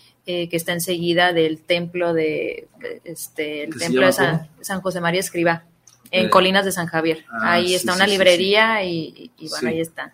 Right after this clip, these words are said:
Speaker 2: Ahí, ahí se consigue también el libro.
Speaker 1: Ujú.
Speaker 2: Y si no, al final también tú puedes mandar un mensaje y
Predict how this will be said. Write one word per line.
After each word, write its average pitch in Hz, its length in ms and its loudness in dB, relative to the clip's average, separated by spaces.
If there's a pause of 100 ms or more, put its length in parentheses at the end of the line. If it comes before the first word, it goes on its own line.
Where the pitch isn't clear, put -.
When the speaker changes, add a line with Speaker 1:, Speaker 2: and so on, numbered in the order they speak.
(120)
Speaker 2:
Ahí, 117 280 -2
ahí 117 140 -4
se 117 180 -6
consigue 107 400 -8
también 104 300 -10
el 104 100 -10
libro. 95 340 -14
Speaker 1:
Ujú. 180 380 -12 (240)
Speaker 2:
Y 165 120 -6
si 185 140 0
no, 139 180 6
al 143 100 2
final 120 400 0
también 110 480 0
tú - 80 -20
puedes 113 260 -4
mandar 104 300 -4
un 110 140 0
mensaje 110 480 0
y 110 100 0